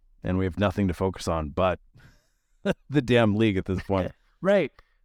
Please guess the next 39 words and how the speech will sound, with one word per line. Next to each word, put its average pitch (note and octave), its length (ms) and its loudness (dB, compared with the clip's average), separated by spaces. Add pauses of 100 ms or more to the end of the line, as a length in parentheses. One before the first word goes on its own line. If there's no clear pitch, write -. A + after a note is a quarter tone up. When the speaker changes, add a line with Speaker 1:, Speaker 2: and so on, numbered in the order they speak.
Speaker 2:
So, F#3+ 140 2
like, F3 200 2
Speaker 1:
N-, C#3+ 60 0
Speaker 2:
it's, F3 80 0
Speaker 1:
no C#3+ 100 4
Speaker 2:
it's C#3+ 80 -2
the - 40 -8
Speaker 1:
Carabao, C3+ 680 2
Speaker 2:
league C3+ 100 -2
now, C3 40 -4
Speaker 1:
no C3 160 4
energy C3 320 0
Speaker 2:
so. A2+ 40 -4
Speaker 1:
drinks, A#2 480 0
no A#2 220 0
F A2+ 180 -2
A A#2 100 2
Cup. G#2 240 0 (220)
<laughs> - 100 -4
Like, G#2+ 300 2
uh, A2 320 -2
or, A2 220 -4 (140)
Speaker 2:
<laughs> - 140 -20
Speaker 1:
you G3 120 -4 (120)
know, C#3 220 -2
we're, E3+ 240 0
we're E3 140 0
done B2 240 0
from G2 140 -2
F F#2+ 140 -2
A, A#2+ 300 2
right? B2+ 320 -4 (1400)
Speaker 2:
Yeah, B2 400 -2
all, D3+ 420 2 (100)
all, C#3 160 0
it's C3+ 220 -6
all D#3 180 2
done, D#3 340 0
and A2+ 240 -6